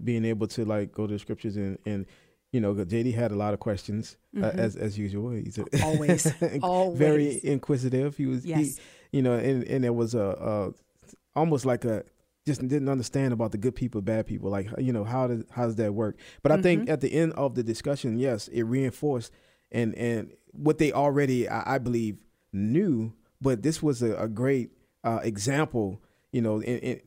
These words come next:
Speaker 1: to be able to talk about this further so it can be
Speaker 2: Yeah.
Speaker 1: ce-, cemented in their hearts about justification and how we're justified.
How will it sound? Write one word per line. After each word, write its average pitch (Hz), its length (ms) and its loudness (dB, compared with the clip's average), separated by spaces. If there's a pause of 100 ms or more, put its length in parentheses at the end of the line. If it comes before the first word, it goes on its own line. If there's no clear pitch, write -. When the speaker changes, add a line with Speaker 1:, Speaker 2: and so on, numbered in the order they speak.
Speaker 1:
to 151 100 -2
be 120 160 2
able 120 160 0
to 107 140 0
talk 156 280 -2
about 113 260 -2
this 92 140 -6
further 95 500 -2
so - 140 -4
it 107 80 0
can 113 120 -2
be 107 100 -2
Speaker 2:
Yeah. 175 300 -2
Speaker 1:
ce-, - 60 -14
cemented 110 380 -2
in 98 140 -2
their 80 120 -4
hearts 143 340 -8
about 98 180 -4
justification 110 800 -6
and 90 100 -4
how 113 380 0 (320)
we're 101 160 -2 (120)
justified. 104 540 -8